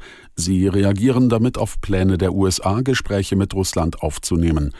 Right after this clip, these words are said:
Zu dem Treffen hat Frankreichs Präsident Macron geladen. Der genaue Teilnehmerkreis ist noch unklar.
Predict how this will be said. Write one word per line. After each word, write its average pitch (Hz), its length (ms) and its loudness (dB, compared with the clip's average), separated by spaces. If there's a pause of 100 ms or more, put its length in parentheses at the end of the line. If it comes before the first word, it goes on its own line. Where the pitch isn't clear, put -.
(200)
Zu - 140 -6
dem 76 220 -4
Treffen 87 360 0
hat 76 140 -4
Frankreichs 87 500 -2
Präsident 90 480 -2
Macron 101 400 0
geladen. 95 520 0
Der 92 180 0
genaue 85 420 -2
Teilnehmerkreis 98 760 0
ist - 240 -8
noch 107 180 0
unklar. 78 480 -2